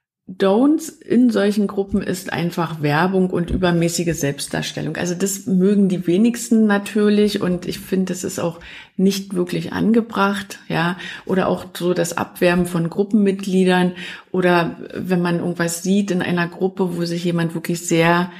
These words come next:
viel Mühe damit gemacht hat, ja, um den Mitgliedern was Gutes zu tun, das dann einfach ohne Zustimmung irgendwo zu vervielfältigen. Sowas passiert, ja, das ist natürlich ein, ein kleiner,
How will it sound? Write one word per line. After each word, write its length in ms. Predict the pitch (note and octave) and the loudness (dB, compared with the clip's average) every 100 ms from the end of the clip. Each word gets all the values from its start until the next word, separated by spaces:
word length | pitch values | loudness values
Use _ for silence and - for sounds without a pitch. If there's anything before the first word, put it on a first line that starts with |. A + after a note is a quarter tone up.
| - - | -20 -20
viel 340 | - - B3 A#3 | -8 2 4 6
Mühe 320 | G#3+ B3 A#3+ | 6 6 4
damit 340 | G3 F#3+ F#3+ | 4 2 0
gemacht 540 | - F3+ F3 - - - | -2 -2 -2 -4 -8 -4
hat, 300 | F3+ F3+ - | -4 -4 -10
ja, 280 | - D#3+ E3+ | -4 0 0
um 240 | - F#3+ F#3 | 2 2 4
den 140 | F3 | 2
Mitgliedern 580 | F3+ F3+ F3 E3+ E3+ E3 | 0 -2 0 0 0 0
was 240 | E3 - | -2 -2
Gutes 340 | F#3+ F#3+ G3+ - | -2 0 0 0
zu 120 | F#3+ | -2
tun, 420 | - F#3 F#3 F#3 - - - | 0 2 4 2 -4 -12 -6
das 220 | E3+ - | -6 0
dann 160 | F3 E3+ | 0 0
einfach 420 | - E3 F3 E3+ | 0 0 0 -2
ohne 320 | - E3+ E3 | 0 0 0
Zustimmung 640 | - F#3 - F3 E3+ E3 D#3+ | -2 -4 -2 -2 0 -2 -2
irgendwo 340 | - E3+ - | -2 -2 -4
zu 220 | E3 - | -6 -8
vervielfältigen. 1040 | F3 E3 - F#3 F#3+ F#3 F3 F3 E3+ E3+ - - - - _ _ - - | -6 -6 0 0 2 2 2 2 0 0 -6 -14 -16 -18 _ _ -10 -2
Sowas 400 | F#3 F#3+ F#3+ F#3+ | 2 2 0 -2
passiert, 720 | E3 - G#3+ B3 C#4 - - | -2 0 4 4 2 -4 -4
ja, 300 | E3 F3+ F#3 | 0 2 2
das 220 | E3 - | -2 -6
ist 180 | - F3+ | -6 -4
natürlich 360 | E3+ E3 E3 | -4 -4 -4
ein, 360 | E3+ D#3+ D3+ D#3+ | -2 -2 -2 -4
ein 80 | D#3+ | -6
kleiner, 760 | - D#3 E3+ F3+ F3 E3 E3+ | -4 -2 0 2 2 0 -2